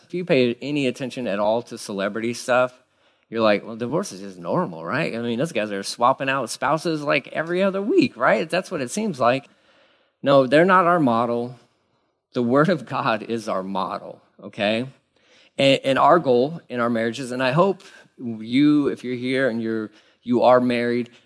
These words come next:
that your marriage is, like, you're, you're not settling for a good marriage, but your goal is a great marriage,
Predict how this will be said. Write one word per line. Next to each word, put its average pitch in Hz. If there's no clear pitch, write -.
that 120
your 131
marriage 127
is, 110
like, 107
you're, 120
you're 123
not 123
settling 123
for 117
a 113
good 117
marriage, 127
but 107
your 113
goal 113
is 117
a 104
great 113
marriage, 151